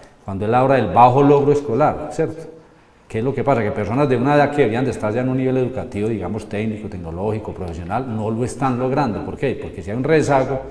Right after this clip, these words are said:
tecnológico de conectividad y educación en la, en la primera infancia, en la primera educación, esos muchachos van quedando rezagados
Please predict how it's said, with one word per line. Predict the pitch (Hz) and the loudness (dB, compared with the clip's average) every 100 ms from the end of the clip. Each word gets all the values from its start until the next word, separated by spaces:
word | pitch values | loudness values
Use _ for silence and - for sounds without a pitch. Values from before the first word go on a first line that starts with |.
| - - | -16 -12
tecnológico | 107 101 101 110 120 123 | -8 -4 -2 0 -2 -2
de | 113 | -6
conectividad | 101 95 95 98 95 | -6 -8 -8 -8 -6
y | 95 | -6
educación | 92 92 92 85 113 127 | -8 -8 -8 -6 -4 -2
en | 131 | -2
la, | 113 | -4
en | 107 | -6
la | 92 | -10
primera | - 92 104 127 | -8 -8 -4 -2
infancia, | 131 117 120 113 | 0 0 -2 -4
en | |
la | 104 | -6
primera | 95 104 | -6 -2
educación, | 127 120 104 123 127 - - - - - | -2 -2 -4 -4 -6 -10 -18 -20 -16 -6
esos | 107 | 0
muchachos | 147 131 127 101 135 | 0 2 0 0 0
van | 139 | 0
quedando | 131 147 135 131 143 | 2 2 4 2 0
rezagados | 131 139 139 147 147 131 113 143 - | 2 4 4 4 4 4 2 0 -6